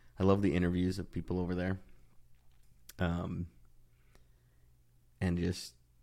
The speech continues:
it, it does seem pretty universal for her, at least, that they, they really respect, and this is a big loss,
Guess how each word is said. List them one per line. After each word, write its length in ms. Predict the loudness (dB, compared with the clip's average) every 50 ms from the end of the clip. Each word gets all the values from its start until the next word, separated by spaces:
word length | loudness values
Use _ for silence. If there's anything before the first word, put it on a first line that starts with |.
| -20 -8 -4
it, 140 | -4 -4 -2 0
it 120 | 0 0 2
does 200 | 4 2 2 2
seem 180 | 0 -2 -2
pretty 360 | -2 -4 -6 -2 0 0 2 2
universal 680 | 2 2 2 2 2 2 2 0 0 0 -2 -6 -8
for 140 | -6 -8 -4
her, 360 | 0 2 2 2 2 0 -2 -2
at 120 | -4 -2
least, 480 | -2 -2 -2 -4 -4 -6 -8 -14 -18 -20 -20 -20 -20 -20 -20 -20 -20 -20 -20 -20 -20 -14 -8 -4
that 220 | -4 -4 -2 -2
they, 340 | -2 0 0 0 -2 -4 -6 -8 -12 -20 -20 -20 -20 -20 -20 -20 -20 -20 -20 -20 -20 -20 -20 -18 -16 -6
they 140 | -2 0 2
really 400 | 2 2 2 2 0 -2 -2 -4 -4
respect, 640 | -6 -8 -6 -4 -2 0 0 0 -2 -6 -16 -20 -20 -20 -20 -20 -20 -20 -12 -6
and 500 | -4 -2 -2 -2 -4 -4 -6 -6 -6 -8 -10 -12 -18 -20 -20 -20 -20 -8 -4
this 160 | -2 -2 0
is 100 | 0 0
a 40 | 0
big 180 | 0 -2 -2 -4
loss, 480 | -4 -4 -6 -6 -8 -12 -14 -16 -18